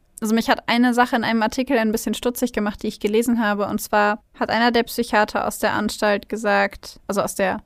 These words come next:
Psychiatrie, aus dem Krankenhaus, gesagt, dass sie immer unter Kopfschmerzen gelitten hat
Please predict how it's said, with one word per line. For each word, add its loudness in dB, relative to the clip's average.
Psychiatrie, -4
aus -20
dem -4
Krankenhaus, -2
gesagt, 2
dass 4
sie -2
immer 6
unter 4
Kopfschmerzen -2
gelitten -6
hat -2